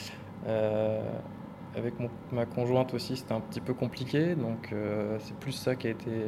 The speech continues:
qui a été dur. Mais j'en suis, j'en suis super content, ça valait le coup. Je fais des cosmétiques pour hommes. Donc absolument rien à voir avec la choucroute, hein, l'informatique et les <laughs> cosmétiques pour hommes. Euh, j'ai fait ça un peu en hobby, euh, vraiment pour m'éclater à côté du boulot.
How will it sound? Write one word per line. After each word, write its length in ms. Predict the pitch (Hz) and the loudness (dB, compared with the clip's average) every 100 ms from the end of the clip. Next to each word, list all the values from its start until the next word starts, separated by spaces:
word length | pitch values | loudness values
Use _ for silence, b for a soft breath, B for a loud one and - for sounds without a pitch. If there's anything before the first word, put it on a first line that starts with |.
| 107 | 0
qui 80 | 113 | -2
a 20 | |
été 180 | 110 117 | 0 0
dur. 200 | 110 107 - - - - | 0 -2 -4 -10 -10 2
Mais 120 | 123 | 6
j'en 140 | 123 120 | 6 6
suis, 440 | - 123 120 120 | 2 2 4 4
j'en 120 | 117 | 2
suis 160 | 110 110 | -2 -4
super 340 | - 123 117 | -4 0 0
content, 360 | - 117 117 120 | 0 -4 -4 -4
ça 100 | - | 2
valait 220 | 110 120 | 6 6
le 80 | 120 | 4
coup. 160 | - 107 - - - - | 0 -4 -8 -12 -12 -8
Je 80 | |
fais 140 | - 135 | 4 6
des 100 | 127 | 6
cosmétiques 640 | 127 160 165 151 165 160 | 4 2 4 4 2 2
pour 160 | 143 123 | 8 8
hommes. 180 | 113 117 - - - | 8 2 -4 -10 -6
Donc 220 | 123 - | -6 0
absolument 420 | 117 - 139 143 139 | 0 4 4 8 8
rien 160 | 139 | 10
à 80 | 139 | 10
voir 120 | 135 | 10
avec 140 | 135 135 | 8 8
la 80 | |
choucroute, 480 | 127 - 127 143 151 | 2 2 2 2 4
hein, 180 | 131 139 | 2 4
l'informatique 640 | 120 - 117 123 120 - - | 2 2 2 4 4 4 6
et 60 | |
les 100 | 123 | 6
<laughs> 80 | 123 | 8
cosmétiques 500 | 135 - 139 - - | 6 6 2 2 -2
pour 160 | - 123 | 6 8
hommes. 200 | 139 185 196 B B B B B | 10 8 2 B B B B B
Euh, 340 | 120 120 117 117 | 8 12 12 10
j'ai 140 | 117 | 8
fait 160 | - 123 | 4 4
ça 180 | 135 | 6
un 160 | 135 127 | 6 6
peu 180 | 127 131 | 6 6
en 120 | 123 | 8
hobby, 380 | 123 123 131 143 | 6 6 2 6
euh, 180 | 123 113 | 8 8
vraiment 220 | 113 123 | 6 4
pour 180 | - 117 | 0 0
m'éclater 640 | 123 - 123 127 127 120 | 2 2 2 4 4 4
à 40 | |
côté 300 | 113 123 117 | 2 0 -2
du 120 | 117 113 | -4 0
boulot. 340 | 117 123 180 | 4 6 4